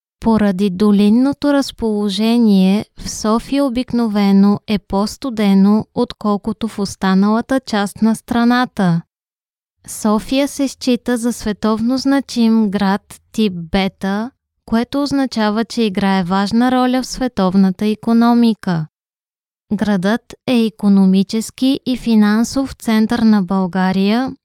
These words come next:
и в него е съсредоточена по-голямата част от международния бизнес на страната. София е освен това и съществена дестинация,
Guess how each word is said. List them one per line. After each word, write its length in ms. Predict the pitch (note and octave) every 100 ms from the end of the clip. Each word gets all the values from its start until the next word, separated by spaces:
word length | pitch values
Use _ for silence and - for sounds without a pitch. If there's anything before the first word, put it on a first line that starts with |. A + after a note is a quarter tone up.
| -
и 120 | G#3+
в 100 | G#3+
него 340 | G3+ G#3 A3 C4
е 60 |
съсредоточена 1160 | C4 C#4 - C4 A#3 A3+ - G#3+ - G3+ F#3+ F#3
по-голямата 800 | - G3 G3+ G#3+ A#3 B3 B3+ C4
част 400 | - G#3+ G#3+ - -
от 200 | A#3 -
международния 920 | G3 G3 F#3 F#3 F3+ F#3 G3 A3+ B3
бизнес 520 | G#3 G3 F3+ G3+ G3+ A3
на 100 | A3
страната. 800 | - A#3 A3+ A#3+ A#3 G#3+ E3+ E3+ _ _ _ _ _ _ _ _ -
София 840 | - A3 A#3+ - A#3+ G#3+ G#3+ A#3+ -
е 100 | A3
освен 520 | G#3 G3+ F#3+ G#3 C4 C4
това 420 | B3+ G#3 G3+ G3+ -
и 80 | F#3+
съществена 840 | - F#3 - G#3 G#3 - B3 B3+
дестинация, 1080 | A3+ B3+ - A#3 G#3 G3 F#3+ - A3+ A#3